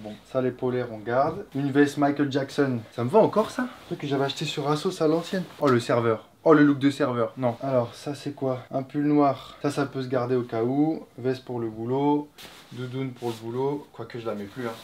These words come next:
En vrai, de vrai, je la mets plus, hein, ma doudoune pour le boulot, la Nike, là. Elle est trop petite. Allez, on vire. Oh là là, regardez, j'ai trouvé quoi ? Un truc que j'ai jamais mis. Petite veste sans manches Carhartt. Elle est neuve, hein. Je vous le dis, euh, en taille M. Oh là là, mais tu sais qu'elle me va bien en plus, mais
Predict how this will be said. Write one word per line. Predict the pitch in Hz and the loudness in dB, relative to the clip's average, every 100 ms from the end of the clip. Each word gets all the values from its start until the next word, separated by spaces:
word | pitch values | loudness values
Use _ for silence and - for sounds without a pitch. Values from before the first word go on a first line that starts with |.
| - - - | -18 -20 -14
En | 117 | -12
vrai, | 107 127 | -4 -2
de | 127 | -2
vrai, | 120 160 | -2 -2
je | 131 | 0
la | 120 | -2
mets | 120 | -2
plus, | 120 165 | -2 -2
hein, | 139 | 0
ma | 123 | -2
doudoune | 120 127 | -4 -8
pour | 123 131 | -4 -4
le | |
boulot, | 123 123 123 | -2 -2 0
la | 117 | 0
Nike, | 117 117 - | 0 -4 -4
là. | 101 | -6
Elle | - | -6
est | 123 | -4
trop | 139 | -4
petite. | 127 143 143 - - | -2 -6 -6 -10 -6
Allez, | 127 131 127 - - - | 0 0 -2 -10 -14 -8
on | 135 | -6
vire. | 131 131 - - | -4 -4 -6 -12
Oh | 147 156 | -6 0
là | 143 | 2
là, | 143 | 2
regardez, | 135 135 147 | 0 -2 -4
j'ai | 151 143 | -6 -8
trouvé | - 143 | -8 -6
quoi ? | 139 147 135 135 | -2 -4 -4 -8
Un | |
truc | 131 175 | -8 -8
que | 156 | -8
j'ai | 127 131 | -8 -2
jamais | 151 160 | 0 0
mis. | 160 | -2
Petite | 156 - 156 131 | -6 -6 -6 4
veste | 165 - | 4 6
sans | 165 | 4
manches | 165 156 - | 4 2 2
Carhartt. | 160 147 151 - | 6 8 6 4
Elle | 135 | 2
est | |
neuve, | 135 117 110 | 4 4 2
hein. | 123 - | -2 -8
Je | 120 | -8
vous | 110 | -2
le | 123 | -2
dis, | 123 147 | 4 6
euh, | 127 120 | 6 4
en | 123 123 | 2 2
taille | 131 139 143 | 0 0 2
M. | 143 156 - | 2 0 4
Oh | 160 | 4
là | |
là, | 131 | 4
mais | 131 | 2
tu | 120 | -2
sais | 214 | 0
qu'elle | 139 | 2
me | |
va | 120 | 4
bien | 123 180 | 2 2
en | 147 | 0
plus, | 131 - | -2 -2
mais | 120 | -2